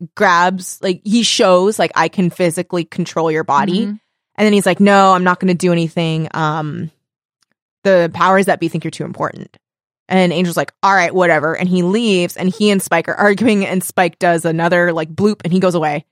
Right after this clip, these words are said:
Speaker 2: Mm-hmm.
Speaker 1: And Angel's like, "Whatever," and just leaves.
Speaker 2: Yep.
Speaker 1: Um, and then Spike gets blooped over to the necromancer.
Speaker 2: Mm-hmm.
Speaker 1: And the necromancer's like, "Hey, I can give you a body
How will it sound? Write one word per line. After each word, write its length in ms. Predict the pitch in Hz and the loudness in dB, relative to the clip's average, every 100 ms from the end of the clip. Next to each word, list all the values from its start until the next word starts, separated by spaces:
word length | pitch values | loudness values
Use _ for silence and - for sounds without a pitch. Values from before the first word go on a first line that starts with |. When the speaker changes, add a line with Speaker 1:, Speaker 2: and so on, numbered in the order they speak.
| - | -6
Speaker 2:
Mm-hmm. 280 | 214 202 196 | -2 -2 -2
Speaker 1:
And 200 | 190 185 | 0 0
Angel's 240 | 165 190 175 | 2 0 0
like, 120 | 165 | 0
"Whatever," 360 | 175 165 151 180 | 2 2 0 0
and 120 | 262 | 0
just 120 | 247 | 2
leaves. 580 | 247 220 175 180 247 - | 2 2 0 -2 -4 -4
Speaker 2:
Yep. 380 | 254 240 226 - - _ _ _ _ _ _ _ _ _ _ _ 381 359 311 277 _ _ | 0 0 -2 -12 -20 _ _ _ _ _ _ _ _ _ _ _ -20 -18 -20 -20 _ _
Speaker 1:
Um, 380 | - 208 196 185 - | 0 4 4 2 0
and 240 | 202 202 | 0 2
then 360 | 202 196 196 196 _ _ _ _ | 2 2 2 -2 _ _ _ _
Spike 440 | - - 202 - - | -8 0 0 -2 -4
gets 260 | 190 - - 185 | -2 -2 -6 -2
blooped 340 | 190 190 - - | -2 -2 -6 -2
over 600 | 180 170 170 170 165 160 _ _ _ | 0 0 0 0 0 -4 _ _ _
to 100 | - | -2
the 60 | 202 | 2
necromancer. 600 | 196 370 226 160 165 214 | 2 0 -2 -2 -2 0
Speaker 2:
Mm-hmm. 180 | 233 285 - _ _ _ _ - | 2 0 -4 _ _ _ _ -2
Speaker 1:
And 100 | 202 | 2
the 40 | |
necromancer's 580 | 196 202 185 180 190 175 | 2 2 0 0 0 0
like, 360 | 170 160 - - _ | -2 -2 -6 -14 _
"Hey, 320 | - 247 190 - | -2 0 2 2
I 140 | 165 | -2
can 180 | 180 277 | -2 -2
give 160 | 208 180 | -2 -2
you 440 | 175 165 165 - _ | -2 -2 -2 -6 _
a 80 | 165 | -4
body 420 | 147 175 76 - | 0 0 -2 -14